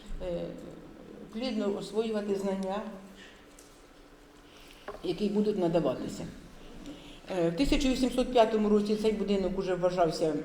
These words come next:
аварійним, він вимагав ремонту, і особливо зважаючи на те, що він знаходився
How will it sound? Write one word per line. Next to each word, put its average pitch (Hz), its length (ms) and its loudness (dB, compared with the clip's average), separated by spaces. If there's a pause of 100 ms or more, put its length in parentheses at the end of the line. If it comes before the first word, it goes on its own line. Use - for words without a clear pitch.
(160)
аварійним, 180 680 4 (760)
він 196 200 2
вимагав 180 400 4
ремонту, 208 480 2
і 202 80 2
особливо 208 480 6 (420)
зважаючи 196 520 10
на 180 120 12
те, 233 180 12
що - 180 10
він 202 140 10
знаходився 190 720 10